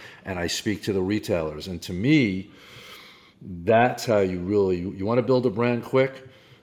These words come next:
you get on the phone, and when they realize they're speaking to a principal, and then you can literally get that feedback in real time,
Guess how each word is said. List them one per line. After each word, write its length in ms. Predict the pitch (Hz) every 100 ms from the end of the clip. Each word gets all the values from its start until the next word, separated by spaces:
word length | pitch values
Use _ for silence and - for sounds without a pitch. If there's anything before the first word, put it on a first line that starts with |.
| _ _
you 160 | 90 98
get 200 | 107 110
on 140 | 113
the 80 | 107
phone, 580 | - 110 101 95 90 92
and 180 | 98 90
when 140 | 92
they 200 | 92 92
realize 440 | 85 107 113 104 92
they're 100 | 87
speaking 360 | - 104 101
to 140 | 87 95
a 40 |
principal, 680 | 80 123 120 110 92 92 90
and 120 | 92
then 140 | 92 90
you 100 | 113
can 380 | 120 101 98
literally 460 | 113 127 117 98 95
get 260 | 101 104 -
that 160 | 95
feedback 800 | - - 113 104 95 87 85 -
in 180 | 92 92
real 180 | 101 98
time, 440 | 110 98 107